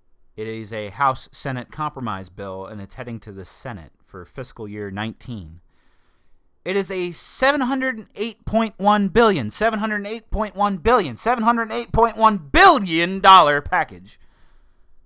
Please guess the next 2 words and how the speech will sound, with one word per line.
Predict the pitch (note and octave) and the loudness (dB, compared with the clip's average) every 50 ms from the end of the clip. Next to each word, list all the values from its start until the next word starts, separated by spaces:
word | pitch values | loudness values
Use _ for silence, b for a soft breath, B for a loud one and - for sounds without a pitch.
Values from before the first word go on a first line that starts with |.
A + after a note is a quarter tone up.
| _ _ _ - - _ _ _ _ _ _ _ _ _ _ - - _ _ _ - - _ _ _ _ _ _ _ _ _ _ _ _ _ _ _ _ _ _ _ _ _ _ _ _ _ _ _ _ _ _ _ _ _ _ _ _ _ _ _ _ _ _ _ _ _ | _ _ _ -20 -20 _ _ _ _ _ _ _ _ _ _ -20 -20 _ _ _ -20 -20 _ _ _ _ _ _ _ _ _ _ _ _ _ _ _ _ _ _ _ _ _ _ _ _ _ _ _ _ _ _ _ _ _ _ _ _ _ _ _ _ _ _ _ _ _
defense | D3+ D3+ D3 - E3+ C#3+ A#2 | -4 -4 0 0 0 0 0
program. | - - - A2 G2+ F#2+ F2+ E2+ D#2+ | -4 -6 -6 -6 -6 -6 -8 -12 -18